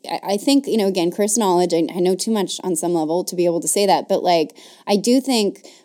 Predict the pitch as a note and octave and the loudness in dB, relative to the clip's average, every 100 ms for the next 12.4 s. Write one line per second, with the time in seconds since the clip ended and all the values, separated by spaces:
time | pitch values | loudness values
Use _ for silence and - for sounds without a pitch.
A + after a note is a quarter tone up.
0 | _ - D#3+ - G3+ G3+ - A#3+ A#3+ A3+ | _ -4 -4 -2 -2 0 2 2 2 2
1 | A#3 F#3 - F#3+ F#3+ G#3 G#3+ G#3 G3 F3+ | 0 -2 0 0 2 0 -2 -2 2 0
2 | - F#3 F#3 F3 F3 - F3 D#3+ - F3+ | 2 0 2 2 0 -2 -2 -2 -2 0
3 | F#3+ F#3 - G3 - - G3+ G3 F#3 - | 0 0 0 0 0 0 0 2 2 2
4 | F#3+ G#3 G#3+ G3 G#3 G3 - F#3 G3+ B3+ | 6 6 6 4 4 4 2 0 2 4
5 | A3 F#3 D#3 D3 - - - F3 B3 A3+ | 4 4 2 0 -4 -20 -14 -6 0 4
6 | A#3 A#3+ D4 C#4 - - A#3+ G3+ G3 F3 | 6 8 8 6 2 0 2 2 0 0
7 | G#3 B3 B3+ C4 A#3+ G3+ F#3 E3 F3 D3 | 0 0 0 0 0 2 0 0 2 2
8 | E3+ F3+ G3+ F#3+ E3 E3 D#3 D#3 G#3 - | 0 -4 -2 0 0 -2 -2 -2 -4 -2
9 | D#3+ D3 - F#3 E3+ E3+ F#3 E3 D3 F#3 | 0 0 0 2 2 2 0 2 2 0
10 | F3+ F#3+ G3 A#3 G#3 F3 G3 G3 F#3+ E3+ | 0 0 4 4 2 2 2 2 0 4
11 | G#3 D4 - G#3+ D3+ F#3 F3 E3+ - C#4+ | 6 4 4 -2 2 2 2 2 2 4
12 | A4 - - - | 4 2 2 2